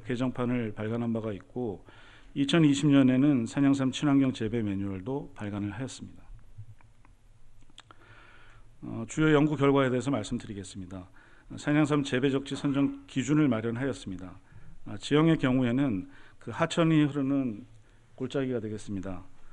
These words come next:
어, 또 산로 경사지, 그리고 사면으로 보면 북향, 북향의, 에, 북동향, 북서향 및 동향이 적합하였고 토양은 양토, 미사질 양토 및 사질 양토로 표토와 심토가 잘 분리되는 곳에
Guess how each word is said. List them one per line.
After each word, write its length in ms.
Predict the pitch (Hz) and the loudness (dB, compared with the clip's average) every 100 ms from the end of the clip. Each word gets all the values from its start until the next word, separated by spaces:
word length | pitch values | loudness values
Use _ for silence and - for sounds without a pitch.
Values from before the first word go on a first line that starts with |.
| - - - - - - | -14 -14 -14 -14 -16 -14
어, 240 | 101 98 - | -12 -12 -8
또 120 | 120 | -8
산로 300 | - 151 147 | -2 0 0
경사지, 680 | 139 131 127 127 120 110 90 - | 2 0 2 0 -2 -4 -6 -14
그리고 200 | 110 120 | -8 -6
사면으로 840 | 127 143 156 160 151 139 131 117 - | -2 2 6 6 6 4 2 0 -4
보면 400 | 120 113 113 160 - - - - - | -4 -2 -2 -4 -8 -20 -20 -20 -14
북향, 560 | 127 - 143 120 90 92 - - - - - - - | -14 -6 -4 -4 -8 -14 -20 -20 -18 -18 -18 -16 -14
북향의, 540 | 143 - 139 131 127 160 | -14 -2 2 4 4 2
에, 100 | 156 - - - - - - - - - - - | -2 -12 -18 -18 -20 -20 -18 -16 -14 -16 -18 -10
북동향, 600 | 135 - 143 135 120 101 | -10 0 4 4 4 0
북서향 460 | 123 123 143 131 127 | -4 0 2 4 4
및 160 | 139 | 4
동향이 440 | 139 123 120 120 107 | 2 2 2 0 -2
적합하였고 920 | 107 113 110 110 95 - 127 104 - - - - - | -6 -8 -6 -6 -8 -8 -6 -6 -8 -20 -20 -20 -6
토양은 420 | - 156 156 135 | 0 4 6 6
양토, 580 | 120 135 139 147 127 107 | 6 4 2 2 0 0
미사질 480 | 117 113 131 127 120 | -4 -2 0 0 0
양토 320 | 107 107 110 | -2 -2 -2
및 160 | 120 139 | -2 -2
사질 320 | 139 135 127 | -4 -2 -2
양토로 520 | 104 104 113 127 110 | -2 -4 -4 -4 -4
표토와 340 | 160 151 160 | -4 4 4
심토가 380 | 143 156 143 139 | 4 0 0 0
잘 260 | 131 123 123 | 0 0 0
분리되는 460 | 120 117 113 104 101 | -2 -4 -2 -2 -4
곳에 320 | 95 123 | -6 -8